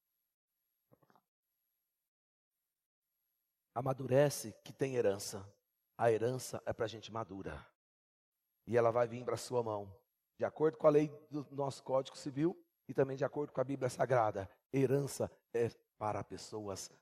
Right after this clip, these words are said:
maduras. Amadurece.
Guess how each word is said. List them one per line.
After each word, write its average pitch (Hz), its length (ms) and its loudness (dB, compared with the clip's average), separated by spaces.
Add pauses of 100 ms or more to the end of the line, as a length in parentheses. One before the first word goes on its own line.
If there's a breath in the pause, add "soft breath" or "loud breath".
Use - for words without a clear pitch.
(180)
maduras. 95 1040 -10 (1600)
Amadurece. 127 1040 0